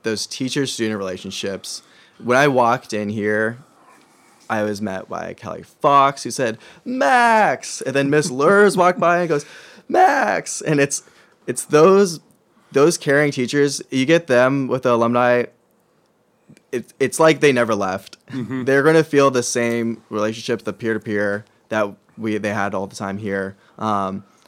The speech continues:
Speaker 1: and one of the, one of the fun things that's been coming up in the past couple years for,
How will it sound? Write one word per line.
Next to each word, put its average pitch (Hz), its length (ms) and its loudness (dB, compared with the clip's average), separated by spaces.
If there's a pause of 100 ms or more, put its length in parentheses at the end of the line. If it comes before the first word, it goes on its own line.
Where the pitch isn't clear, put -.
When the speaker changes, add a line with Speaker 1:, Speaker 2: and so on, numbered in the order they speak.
(180)
Speaker 1:
and 117 460 -2 (140)
one 123 160 0
of 135 60 2
the, 135 100 2 (180)
one 120 140 -2
of 135 40 0
the 143 120 -4
fun 131 160 2
things 127 180 -2
that's 110 160 -2
been 104 140 -4
coming 113 200 -6
up 101 140 -4
in 104 60 -8
the 95 60 -12
past 90 280 -10
couple 110 300 -10
years 156 520 -12
for, 104 220 -12